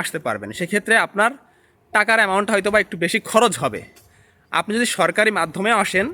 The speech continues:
তারপরে মোটামুটি কিন্তু কম বেশি আপনার একটা খরচ হবে, এই খরচটা আপনাকে জোগাড় করতে হবে। বর্তমানে কিন্তু বাংলাদেশে অনেক মানুষ রয়েছে যারা এন ফোর কমপ্লিট করে বসে আছে, জাপানের জন্য স্বপ্ন দেখতেছে, তারাও কিন্তু জাপানে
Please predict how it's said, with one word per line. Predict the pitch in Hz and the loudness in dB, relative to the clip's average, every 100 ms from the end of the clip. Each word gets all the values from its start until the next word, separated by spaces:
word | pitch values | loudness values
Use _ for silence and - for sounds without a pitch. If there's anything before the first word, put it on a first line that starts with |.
| - - _ - | -10 -20 _ -2
তারপরে | 190 208 208 214 214 | 0 2 0 0 -2
মোটামুটি | 175 208 214 233 | -2 -2 -2 -4
কিন্তু | 214 202 214 | -4 -6 -2
কম | 175 170 | -2 0
বেশি | 175 214 | -2 0
আপনার | 170 180 180 | -2 -2 -4
একটা | 214 - | -4 -2
খরচ | 185 185 269 - - _ _ | 4 4 4 -2 -16 _ _
হবে, | - 202 123 - _ _ | 2 2 2 -4 _ _
এই | 170 - | -8 -2
খরচটা | 190 196 - 196 | 0 2 0 0
আপনাকে | 208 208 302 - _ _ - | 0 0 0 -2 _ _ -18
জোগাড় | 147 156 190 208 | -4 0 2 4
করতে | 240 226 175 | 2 2 -2
হবে। | 120 90 - - | -4 -8 -18 -2
বর্তমানে | 160 175 220 226 220 | 0 2 2 2 0
কিন্তু | 220 180 | -2 -2
বাংলাদেশে | 180 190 190 214 | 0 -2 -2 0
অনেক | 175 196 196 | 2 0 -2
মানুষ | 190 - | -4 -2
রয়েছে | 165 165 196 269 - - 139 | -2 0 -2 -4 -10 -20 -4
যারা | 147 151 160 165 165 - - - 160 | 0 2 2 2 -4 -12 -20 -6 -4
এন | 165 | -2
ফোর | 196 175 | -2 0
কমপ্লিট | 170 165 165 180 | 0 0 -2 -2
করে | 180 165 | 0 0
বসে | 151 - 175 | 0 0 -2
আছে, | - 214 - _ 120 | -2 -4 -6 _ -4
জাপানের | 151 156 160 147 | -4 -2 -4 -4
জন্য | 160 175 262 _ _ - | -2 -2 -4 _ _ -6
স্বপ্ন | 185 175 208 196 | -2 0 0 -2
দেখতেছে, | 190 160 170 | -2 -4 -4
তারাও | 170 160 170 | 0 0 0
কিন্তু | 180 175 | -4 -4
জাপানে | 156 143 160 | -2 0 0